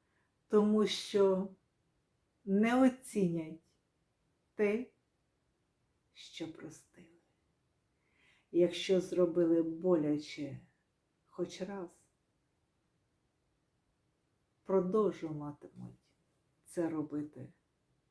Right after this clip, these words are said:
і надалі. Звісно, якщо це зроблено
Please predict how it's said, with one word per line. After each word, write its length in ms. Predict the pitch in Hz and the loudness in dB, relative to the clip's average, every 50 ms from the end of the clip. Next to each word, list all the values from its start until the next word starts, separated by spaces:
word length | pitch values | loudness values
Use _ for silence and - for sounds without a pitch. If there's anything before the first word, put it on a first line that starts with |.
| _ _ _ _ _ _ _ _ _ _ _ _ _ _ _ _ _ _ | _ _ _ _ _ _ _ _ _ _ _ _ _ _ _ _ _ _
і 100 | _ 160 | _ -20
надалі. 520 | 156 147 156 - _ _ - 988 - - _ _ _ _ _ _ _ _ _ _ _ _ _ _ _ _ _ _ _ _ _ _ - - - - - _ _ | -20 -20 -20 -20 _ _ -16 -16 -16 -18 _ _ _ _ _ _ _ _ _ _ _ _ _ _ _ _ _ _ _ _ _ _ -20 -20 -20 -20 -20 _ _
Звісно, 500 | 202 202 220 262 269 254 - - - 180 | -4 4 6 8 8 6 4 2 0 0
якщо 380 | 180 175 - - - - 196 190 | 0 0 0 -4 -2 0 0 0
це 200 | - 196 190 175 | 2 -2 -2 0
зроблено 800 | - 202 190 190 180 185 170 165 165 160 160 156 156 165 - | 0 2 2 2 2 2 0 -4 -4 -4 -6 -10 -10 -12 -14